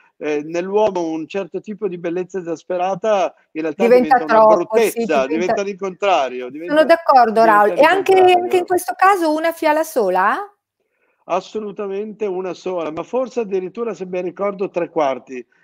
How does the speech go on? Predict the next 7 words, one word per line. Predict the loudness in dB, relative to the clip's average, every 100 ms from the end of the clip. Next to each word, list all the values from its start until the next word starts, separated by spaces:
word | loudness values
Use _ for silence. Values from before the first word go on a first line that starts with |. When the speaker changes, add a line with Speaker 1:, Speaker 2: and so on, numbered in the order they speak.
| _
Speaker 1:
Neanche | -2 -2 -4 -6
una, | -4 -4 -6
perché | -8 -4 -2
sono | 0 -2
Speaker 2:
Neanche | -2 0
una? | 0 2 0 -2
Speaker 1:
intervenuto, | -4 -6